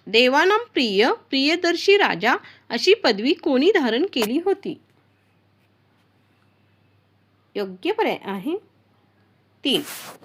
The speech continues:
तर सम्राट अशोक याने देवानाम प्रिय, प्रियदर्शी राजा अशी पदवी धारण केली होती. प्रश्न क्रमांक सत्तेचाळीस,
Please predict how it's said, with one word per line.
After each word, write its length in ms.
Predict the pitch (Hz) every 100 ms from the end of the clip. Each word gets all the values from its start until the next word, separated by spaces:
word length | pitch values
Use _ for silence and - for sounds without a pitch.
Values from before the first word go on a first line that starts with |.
| -
तर 140 | 349
सम्राट 500 | 427 - 269 254 466 -
अशोक 340 | 285 269 208 190
याने 260 | 185 262 440 - -
देवानाम 580 | 202 214 247 320 415 453
प्रिय, 420 | 311 214 196 285 466
प्रियदर्शी 600 | - 262 311 330 339 359 381
राजा 340 | 180 170 269 -
अशी 240 | 269 392
पदवी 400 | 427 247 185 269 359
धारण 320 | 240 202 285 403
केली 260 | 220 214 320
होती. 360 | 381 - 180 - _ _ _ _ _ _ _ _ _ _ _ _ _ _ _ _ _ _ _ _ _ _ _ _ _ _ _ _ _ _ _ _ _ _
प्रश्न 300 | 262 294 - 440
क्रमांक 340 | 403 247 247 349
सत्तेचाळीस, 760 | 415 392 320 294 180 147 -